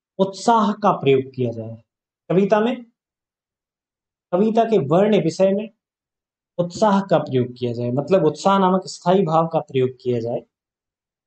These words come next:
और उत्साह से प्रभावित वीरता के भावों को कविता में स्थान दिया जाए,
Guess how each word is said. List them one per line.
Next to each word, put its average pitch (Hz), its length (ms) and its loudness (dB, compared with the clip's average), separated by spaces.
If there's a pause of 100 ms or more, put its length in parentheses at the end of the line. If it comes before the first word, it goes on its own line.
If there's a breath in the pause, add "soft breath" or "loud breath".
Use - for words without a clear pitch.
(120)
और 208 380 0 (300)
उत्साह 214 500 0
से 247 220 0
प्रभावित 202 680 0 (320)
वीरता 240 500 2
के 208 180 0
भावों 175 380 2
को 196 160 -2
कविता 156 440 0
में 165 200 0
स्थान 143 400 -2
दिया 123 220 0
जाए, 120 260 -4